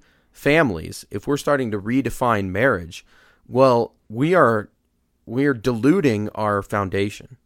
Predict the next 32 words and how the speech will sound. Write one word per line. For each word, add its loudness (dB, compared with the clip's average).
Um, -2
I -10
mean, 0
we 2
had, 2
uh, 0
our 0
teacher -4
talked 0
about -2
how 0
there 0
was -4
the -8
study 0
done -4
from -10
the -4
University -4
of -10
Texas, -4
and -10
I'm -8
not, -8
I -4
don't -2
know 0
if -8
you've -8
heard -2
about 0
it. -6